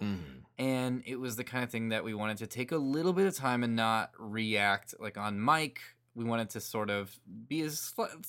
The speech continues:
Speaker 2: slightly more responsible with all the stresses in the world.
Speaker 1: Yeah.
Speaker 2: And we were like, "Let's just chill out for a little bit."
Speaker 1: Yeah.
Speaker 2: Because at the end of the day, our goal is to be honest,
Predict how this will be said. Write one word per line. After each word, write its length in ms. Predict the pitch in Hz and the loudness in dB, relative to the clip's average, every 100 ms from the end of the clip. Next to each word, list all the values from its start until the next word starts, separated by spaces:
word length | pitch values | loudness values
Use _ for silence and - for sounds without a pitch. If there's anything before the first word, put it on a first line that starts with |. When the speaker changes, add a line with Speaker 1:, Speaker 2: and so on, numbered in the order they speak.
| - | -6
Speaker 2:
slightly 300 | - 269 233 | 4 8 8
more 160 | 208 | 6
responsible 500 | 180 - 139 139 135 | 4 4 4 4 2
with 140 | 117 101 | 2 2
all 140 | 123 123 | 2 2
the 80 | |
stresses 460 | 123 - 113 - 107 | 0 0 0 0 -4
in 60 | 107 | -2
the 80 | 98 | 0
world. 400 | 98 98 95 92 | 0 0 0 -2
Speaker 1:
Yeah. 300 | 120 95 - - | -2 0 -2 0
Speaker 2:
And 100 | 117 | 2
we 60 | |
were 100 | 113 | 4
like, 160 | 113 107 | 4 4
"Let's 140 | 220 | 4
just 240 | 262 240 - | 4 2 0
chill 300 | - 190 139 | 2 6 8
out 380 | 107 98 85 - _ _ | 8 8 4 -6 _ _
for 180 | - 123 | -6 0
a 100 | 113 | 2
little 440 | 104 104 95 92 | 2 0 0 -2
bit." 220 | 95 92 - | -2 -4 -2
Speaker 1:
Yeah. 400 | 131 135 92 65 - 131 | 2 2 2 -4 -6 0
Speaker 2:
Because 260 | 143 165 | 2 4
at 140 | 165 160 | 2 0
the 140 | 165 | 0
end 120 | 165 185 | 2 2
of 60 | |
the 80 | 160 | 0
day, 320 | 127 147 139 | 0 2 2
our 180 | - 127 | 2 0
goal 440 | 113 127 123 123 120 | 0 4 6 6 4
is 140 | 117 - | -6 -8
to 120 | 107 | -4
be 180 | 127 131 | -2 2
honest, 400 | 120 113 110 | 2 2 0